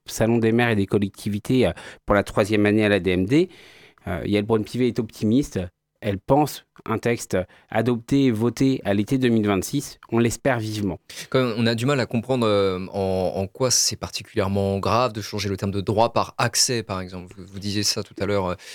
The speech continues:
Speaker 2: qu'est-ce que ça change, en fait ?
Speaker 1: Alors, c'est d'avoir quelque chose qui soit, alors, lorsqu'on parle d'une, euh, loi, on parle également de droit, on parle de quelque chose qui est fondamentalement ancré,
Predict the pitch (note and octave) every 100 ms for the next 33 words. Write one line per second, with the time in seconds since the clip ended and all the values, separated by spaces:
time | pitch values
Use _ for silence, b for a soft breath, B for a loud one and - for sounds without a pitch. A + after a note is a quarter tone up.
0 | B B A2 A2+ A2+ A2 - A#2 F#2+ F2
1 | F2 - F#2+ G2 B2+ B2 D3 D3+ A2+ E3
2 | E3+ B2 - C3 G#2+ F#2+ G2+ - A2 G2+
3 | G2+ G2 G#2 G2+ F#2 F2+ F#2+ G#2+ C#3+ D3+
4 | G2+ F#2+ G2 F#2+ F#2+ F#2+ F#2+ G2 G2+ C3
5 | D3 G2 G2 F#2+ F#2+ - C#3+ - G2 F#2+
6 | - A#2+ A2 A2 A2+ A2 A2+ A2+ A2+ -
7 | A#2 A2 F3+ F3+